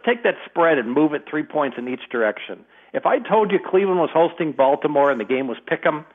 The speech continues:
I think a lot of people would say, "Yeah, that sounds about right." If I told you Cleveland was catching six points at home at Baltimore,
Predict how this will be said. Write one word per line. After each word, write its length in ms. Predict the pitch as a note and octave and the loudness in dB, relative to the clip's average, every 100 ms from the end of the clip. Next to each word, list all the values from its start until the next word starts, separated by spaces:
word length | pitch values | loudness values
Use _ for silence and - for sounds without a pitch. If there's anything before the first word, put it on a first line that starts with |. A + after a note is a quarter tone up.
| _ - | _ -2
I 100 | F3+ | 2
think 120 | A#3 | 4
a 60 | F3 | 6
lot 220 | D3+ D3+ | 6 4
of 60 | |
people 240 | - D3+ C#3+ | 2 0 0
would 80 | - | 0
say, 120 | F3+ | 2
"Yeah, 200 | A#3 A#3+ | 4 4
that 180 | A3+ - | 2 0
sounds 240 | D#3+ A#2+ | 0 0
about 280 | A2+ G#2+ G2 | -2 -2 -2
right." 260 | F#2 F#2 - _ _ _ _ | -2 -6 -10 _ _ _ _
If 140 | D3 | 0
I 80 | F3+ | 0
told 240 | G3 G3+ G3 | 2 0 0
you 60 | |
Cleveland 560 | F#3+ - E3+ D#3 D#3 D#3 - _ | -6 -2 0 0 -2 -4 -14 _
was 140 | - B2+ - | -4 -4 -6
catching 640 | - E3+ F3 - F3+ D#3 - | -6 -2 -2 -4 -6 -6 -4
six 180 | E3+ D#3+ - | -4 -4 -2
points 240 | E3 D3 | -2 0
at 80 | D3 | 0
home 260 | A#2+ C#3+ | 0 0
at 140 | D3 - | -2 0
Baltimore, 580 | B2+ C3 D3+ C#3+ C#3+ | 2 2 0 2 2